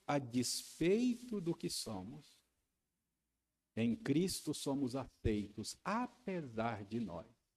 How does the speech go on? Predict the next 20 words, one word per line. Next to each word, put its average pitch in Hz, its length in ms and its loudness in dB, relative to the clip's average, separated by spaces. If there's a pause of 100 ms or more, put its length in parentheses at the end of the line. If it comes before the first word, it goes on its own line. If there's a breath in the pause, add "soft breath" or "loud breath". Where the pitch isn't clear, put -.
(1080)
Mas 117 220 4
o 120 80 4
Senhor 120 300 2
se 123 160 0
importa 117 440 -2
com 127 160 0
o 117 40 2
nosso 107 320 -2
pecado. 101 440 -4 (960)
E 117 100 2
o 127 60 6
Senhor 123 420 6
está 123 440 2
empenhado 170 1160 0 (220)
em 131 140 8
nos 117 240 2
transformar 113 800 0
a 127 80 -8
cada 117 320 -6
dia. 87 420 -10